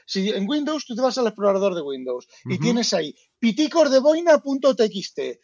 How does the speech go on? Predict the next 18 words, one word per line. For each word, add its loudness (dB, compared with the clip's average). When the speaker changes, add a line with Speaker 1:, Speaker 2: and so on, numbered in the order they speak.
Speaker 1:
te -6
vas 0
al 4
cajetín -2
de 0
busca, -8
de -2
búsqueda -6
y -6
dices, -10
escribes -4
"piticos -2
de 4
boina 2
punto -2
T 0
X -6
T" -2